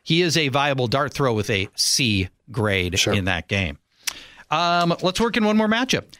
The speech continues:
Speaker 1: Kansas City taking on the New Orleans Saints. Scott,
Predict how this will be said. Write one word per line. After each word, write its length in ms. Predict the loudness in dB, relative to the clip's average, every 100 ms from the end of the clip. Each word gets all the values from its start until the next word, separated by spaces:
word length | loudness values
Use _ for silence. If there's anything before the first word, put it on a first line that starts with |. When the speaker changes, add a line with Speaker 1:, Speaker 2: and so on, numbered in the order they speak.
| _ -4
Speaker 1:
Kansas 320 | -2 0 0
City 300 | 0 -2 -6 _
taking 440 | -2 -2 0 0 0
on 400 | 0 2 0 -4 _ _ -6
the 280 | 0 0 0
New 140 | 0
Orleans 420 | 2 0 2 0 0
Saints. 360 | 0 0 -2 -2
Scott, 440 | -2 0 -2 -4